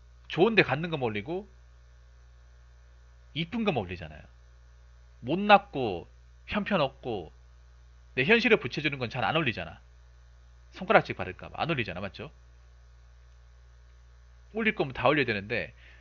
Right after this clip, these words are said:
정말 잘 나오고 정말 이쁘게 나오고 정말 멋지게 나오고 정말 멋진 차에 멋진 장소에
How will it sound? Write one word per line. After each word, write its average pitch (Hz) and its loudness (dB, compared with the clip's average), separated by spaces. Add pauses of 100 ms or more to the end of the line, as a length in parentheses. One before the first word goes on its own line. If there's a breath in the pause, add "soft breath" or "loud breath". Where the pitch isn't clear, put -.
(100)
정말 277 2
잘 175 2
나오고 185 6
정말 262 -4
이쁘게 180 -2
나오고 160 2
정말 196 -4
멋지게 233 -4
나오고 170 4
정말 180 -2
멋진 160 -6
차에 185 4 (480 soft breath)
멋진 196 0
장소에 196 2